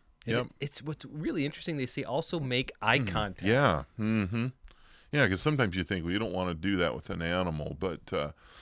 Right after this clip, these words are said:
Speaker 2: yeah, in that case, you, you wanna show 'em that, that, uh,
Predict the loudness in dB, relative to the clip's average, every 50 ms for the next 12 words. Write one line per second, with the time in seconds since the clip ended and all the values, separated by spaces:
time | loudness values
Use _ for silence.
0 | -20 -20 -20 -20 -20 -20 -20 -14 -6 0 2 2 2 2 2 2 2 2 2 0
1 | -2 -2 0 0 0 0 -2 -4 -6 -6 -6 -6 -4 -2 0 0 0 0 0 -2
2 | -2 -2 -4 -6 -4 -2 -2 0 0 2 2 2 0 0 -2 -2 -2 -2 -2 -4
3 | -6 -10 _ _ _ -12 -2 0 2 2 2 0 -4 -8 -4 -2 0 2 2 0
4 | 0 -2 -4